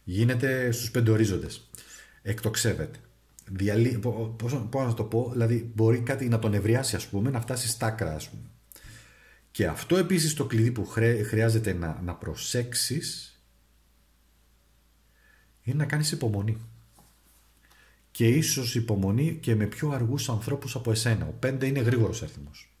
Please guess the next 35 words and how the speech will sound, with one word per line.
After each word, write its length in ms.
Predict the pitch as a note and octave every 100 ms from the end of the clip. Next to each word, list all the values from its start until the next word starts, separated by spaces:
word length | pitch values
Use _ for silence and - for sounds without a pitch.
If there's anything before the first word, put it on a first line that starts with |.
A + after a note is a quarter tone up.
| _ - - - - - _
Δηλαδή 160 | G#2
είναι, 200 | C3+ D3+
«Ε, 80 | C#3
ε, 300 | C3+ C#3 C#3
έλα, 160 | C#3+ A#2+
πάμε, 200 | C#3+ A#2+
πες 160 | C3 A#2
τα 80 |
μου 140 | B2+ A2+
γρήγορα. 400 | B2 G#2 F2 F#2+
Έλα, 280 | A#2+ G#2 F#2+
δεν, 260 | C3 B2
δεν 120 | B2
μπορώ 220 | C3 A2+ G2+
να 100 | F2+
περιμένω 380 | F2 E2+ D#2+
μία 160 | D#2+ D2+
ώρα». 140 | E2
Και 120 | - C#3+
όμως 160 | G#2+
μπορείς 220 | F2+ B2
να 100 | B2
δεις 340 | G#2+ C#3 - -
ανθρώπους 640 | G2 F2+ - D#3 F#3+ C3+
να 100 | A#2
έρθουν 180 | D3 D3+
στη 180 | - D#3+
ζωή 320 | B2 G#2+ F#2
σου, 300 | - - D3+ - - - -
συνεργάτες, 1120 | - C3 D#3+ E3+ E3 C3+ A#2+ A2+ - B2+ A#2+
σύντροφοι, 680 | - C#3 C3 A#2+ A#2 A2+ D3 - - - _ _
που 160 | - D3
να 60 | B2+
εκφράζονται 920 | A#2 - - C3+ F#3+ F3+ D3+ D3 C3
αργά. 600 | A#2+ G#2+ A2+ D3+ - -